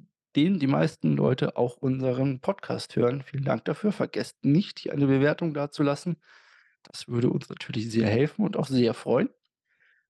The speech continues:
Aber Spotify testet derzeit N-F-T-basierte Wiedergabelisten.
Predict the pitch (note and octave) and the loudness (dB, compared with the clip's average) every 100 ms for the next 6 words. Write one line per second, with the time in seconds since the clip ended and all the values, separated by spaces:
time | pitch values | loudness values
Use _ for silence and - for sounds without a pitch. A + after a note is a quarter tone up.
0 | _ - F3+ G3 - F#3+ F#3 - D#3 D#3 | _ -4 0 0 -2 -4 -2 0 0 2
1 | E3 - D#3 - C#3 - C3+ B2+ C3 - | 0 0 -4 0 -2 0 0 0 -2 -8
2 | _ _ _ _ _ D3 D3 C#3 - D#3+ | _ _ _ _ _ 0 0 -2 -2 -2
3 | D#3 C3 A#2+ B2+ B2+ B2 A#2 C#3+ E3+ - | 2 0 0 -2 0 0 0 0 0 0
4 | G3+ G#3 - - - - - C3+ | -2 -4 -4 -6 -6 -12 -14 -14